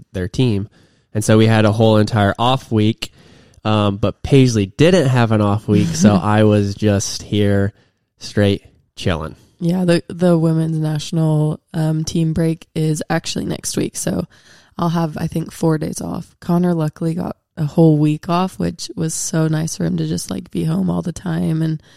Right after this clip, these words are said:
Speaker 2: I'd be able to see him a lot more, even though I still had practice. But yeah, it was still really nice.
Speaker 1: She just liked the meals at night.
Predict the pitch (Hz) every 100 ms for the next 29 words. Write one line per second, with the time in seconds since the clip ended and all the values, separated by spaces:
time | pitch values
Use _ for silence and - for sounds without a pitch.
0 | _ _ _ _ _ - 165 160 160 165
1 | 156 160 - 196 160 156 156 156 151 165
2 | 175 165 160 170 - 151 - 165 180 -
3 | 170 - - _ _ - - - - 170
4 | 165 - 165 151 151 151 147 143 143 156
5 | - - - 120 107 - 95 92 98 92
6 | 92 95 98 - 95 95 98